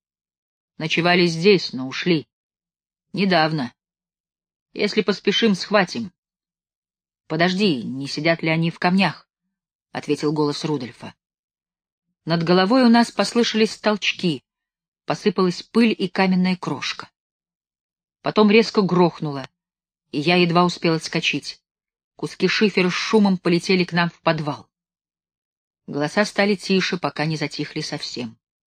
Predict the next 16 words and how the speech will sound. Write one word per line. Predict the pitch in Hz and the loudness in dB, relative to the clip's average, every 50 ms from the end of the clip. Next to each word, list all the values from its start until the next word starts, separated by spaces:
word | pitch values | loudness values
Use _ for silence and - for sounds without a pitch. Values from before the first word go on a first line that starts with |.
| _ _ _ _ _ _ _ _ _ _ _ _ _ _ _ _ _ _ _ _ _ _ - | _ _ _ _ _ _ _ _ _ _ _ _ _ _ _ _ _ _ _ _ _ _ -14
«Ушли», — | 131 135 - - 139 151 139 117 - _ _ _ _ _ _ _ _ _ _ _ _ _ _ _ _ _ | -10 -8 -8 -8 -8 -8 -10 -12 -14 _ _ _ _ _ _ _ _ _ _ _ _ _ _ _ _ _
прошептал | - 151 139 - 156 - - - 139 143 139 | -10 -8 -6 -6 -8 -8 -6 -4 -4 -4 -4
Димка, | 139 143 185 185 175 - 151 139 - _ _ _ _ _ _ _ _ _ _ _ | -2 0 0 0 0 0 -4 -6 -6 _ _ _ _ _ _ _ _ _ _ _
переводя | - 175 160 151 151 156 139 151 160 156 | -2 0 0 0 0 -2 -2 -2 -2 -2
дыхание. | 147 156 - - 151 139 123 120 113 113 123 - _ _ _ _ _ _ _ _ _ _ _ _ _ _ _ _ _ _ _ _ _ _ _ _ _ _ _ _ _ - | -2 -6 -6 -6 -6 -6 -6 -8 -12 -16 -18 -20 _ _ _ _ _ _ _ _ _ _ _ _ _ _ _ _ _ _ _ _ _ _ _ _ _ _ _ _ _ -12
«А | 120 117 | -10 -6
может, | 139 165 175 - | -6 -6 -6 -6
хитрят?» — | - - 226 - 190 165 165 175 196 - - - _ _ _ _ _ _ _ _ _ _ _ _ _ _ | -2 -2 -2 0 2 0 0 0 -2 -6 -12 -20 _ _ _ _ _ _ _ _ _ _ _ _ _ _
возразил | 156 170 151 165 170 165 151 165 160 156 | -6 -4 0 0 0 0 0 0 -2 0
я. | 147 151 156 143 131 - _ _ _ _ _ _ _ _ _ _ _ _ _ _ _ _ | 0 -2 -2 -2 -4 -8 _ _ _ _ _ _ _ _ _ _ _ _ _ _ _ _
«Притаились | - 160 160 - - 147 147 160 202 208 202 - - | -6 -4 -4 -2 -2 -2 0 0 0 0 0 0 0
и | 185 165 | 0 0
ждут, | 151 139 151 156 196 220 - | 0 -2 -4 -4 -4 -4 -4
когда | - 196 180 165 175 190 | -2 -2 0 2 2 2
мы | 185 190 185 | 2 2 0
вылезем». | 226 254 202 151 131 117 110 104 | 0 0 0 0 -2 -4 -8 -12